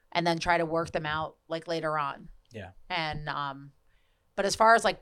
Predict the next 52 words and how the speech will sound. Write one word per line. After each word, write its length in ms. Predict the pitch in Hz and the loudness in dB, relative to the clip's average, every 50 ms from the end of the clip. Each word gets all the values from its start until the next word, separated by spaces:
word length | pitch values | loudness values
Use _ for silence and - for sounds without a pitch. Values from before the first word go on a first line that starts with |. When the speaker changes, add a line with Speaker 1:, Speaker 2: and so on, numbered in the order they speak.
| - - | -14 -4
Speaker 1:
choosing 480 | - - 226 226 226 208 226 226 220 | -2 -2 0 0 0 0 0 -2 -2
time 300 | 202 208 202 202 208 208 | 0 0 0 0 0 0
to 100 | 190 196 | 0 -2
sit, 480 | 185 - - 214 202 196 196 185 - 160 | -2 -2 -2 -2 0 0 -2 -4 -6 -8
no. 280 | 156 127 104 87 - - _ - | -10 -8 -8 -8 -10 -14 _ -6
Like, 220 | 165 170 175 175 | -4 -4 -4 -4
if 160 | 190 165 - 185 | -6 0 2 2
I 80 | 185 | 2
did 240 | 160 160 180 180 - | 2 0 -2 0 2
that, 180 | 190 180 170 156 | 4 4 4 4
I 80 | 143 | 0
feel 180 | - - 165 151 | 0 -2 -2 -2
like 200 | 147 151 143 151 | -2 -4 -4 -6
it 100 | 151 147 | -6 -8
would 80 | 160 | -8
just 160 | 147 165 151 - | -8 -8 -8 -8
be 80 | 165 | -6
so 240 | 151 - 165 156 160 | -4 -2 -2 -2 -2
forced. 400 | - - 160 156 156 160 151 - | -2 -4 -4 -4 -4 -4 -4 -8
It 80 | 156 147 | -8 -8
would 160 | 156 151 - | -8 -10 -4
sound 380 | - 156 147 147 143 143 143 - - _ _ _ _ _ _ _ _ _ | -4 -4 -4 -4 -10 -14 -16 -18 -20 _ _ _ _ _ _ _ _ _
so 220 | - - 190 170 160 | -8 -4 -4 -2 0
terrible. 560 | - 170 160 156 156 160 151 151 147 151 - - | 0 0 0 0 0 -4 -4 -4 -6 -6 -4 -4
I'm, 80 | 175 107 | -2 -2
Speaker 2:
Yeah. 140 | 95 87 - | -2 -4 -2
Speaker 1:
I'm 180 | 170 190 180 190 | -4 -4 -4 0
luckily, 500 | 202 202 208 - 196 190 185 175 175 175 | -2 -2 0 0 -4 -4 -4 -4 -6 -6
like, 180 | 170 160 160 | -6 -4 -4
I 80 | 165 165 | -4 -4
have 260 | 151 165 160 147 - | -2 -4 -6 -6 -6
people 360 | - 175 160 151 165 160 160 | -8 -8 -6 -4 -4 -4 -4
in 80 | 156 156 | -4 -6
my 100 | 147 151 | -6 -6
life 280 | 147 151 151 156 156 - | -4 -4 -6 -6 -6 -4
that 140 | 156 151 | -4 -2
understand 460 | 147 143 147 147 143 - - 156 147 147 | -2 -2 -4 -6 -6 -4 -4 -4 -4 -6
that 60 | 147 | -10
sometimes 340 | - 170 151 151 151 151 151 | -10 -10 -10 -10 -10 -8 -8
I 60 | 156 | -10
just 220 | 151 160 151 - 165 | -8 -8 -12 -12 -12
need 140 | 156 147 | -14 -12
to 40 | 165 147 | -12 -8
stop 300 | - - 135 135 139 - | -4 -2 -2 -2 -4 -8
and 100 | 139 139 | -8 -6
write 220 | 135 139 143 - | -6 -8 -8 -8
something 380 | - 139 135 - 127 - - 151 | -12 -12 -12 -12 -16 -18 -16 -12
for 160 | - 151 143 | -10 -10 -10
a 40 | 143 | -10
few 120 | - 151 143 | -12 -12 -12
minutes 380 | 156 160 - - - _ - | -12 -12 -14 -16 -16 _ -14
Speaker 2:
Mm-hmm. 300 | 139 127 123 117 123 127 | -12 -12 -12 -12 -14 -16